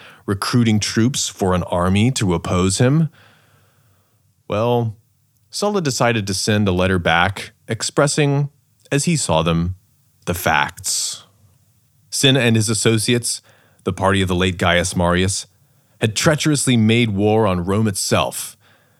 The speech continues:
seized her by force through a siege, and then captured and murdered,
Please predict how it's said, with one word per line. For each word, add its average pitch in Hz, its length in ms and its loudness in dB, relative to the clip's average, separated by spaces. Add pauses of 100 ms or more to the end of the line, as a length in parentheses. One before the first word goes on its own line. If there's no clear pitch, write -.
seized 131 480 -2
her 113 100 0
by 104 160 2
force - 540 -4
through 117 200 2
a 104 40 2
siege, 87 600 -2
and 90 100 -2
then 110 120 2
captured 120 580 -2
and 82 160 -2 (200)
murdered, 117 600 2